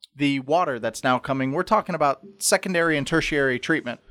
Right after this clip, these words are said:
locations here now, where all of the solids have been removed, all of the sludge has settled out, and now they're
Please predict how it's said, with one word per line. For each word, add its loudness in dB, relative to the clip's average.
locations 0
here -4
now, -12
where 0
all 2
of -6
the 0
solids 0
have -4
been 2
removed, 0
all 2
of -8
the -4
sludge 2
has -4
settled 2
out, -4
and -2
now 2
they're -2